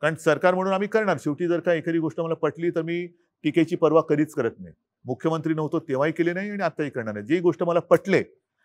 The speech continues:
आणि मला असं वाटतं की याच्यात जनतेचं हित आहे, तिकडे मी टीकेची पर्वा करत नाही.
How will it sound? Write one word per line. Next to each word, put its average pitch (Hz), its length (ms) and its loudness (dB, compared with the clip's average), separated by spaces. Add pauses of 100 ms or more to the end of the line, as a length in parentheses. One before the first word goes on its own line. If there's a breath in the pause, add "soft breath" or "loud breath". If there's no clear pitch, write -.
(140)
आणि 135 160 -4
मला 151 240 6
असं 185 160 2
वाटतं 175 180 2
की 165 100 0
याच्यात 165 180 -2
जनतेचं 143 420 -4
हित 139 220 -6
आहे, 123 160 -4
तिकडे 156 280 -6
मी 175 80 -6
टीकेची 160 340 -4
पर्वा 139 240 -4
करत 101 200 -8 (100)
नाही. 170 100 -20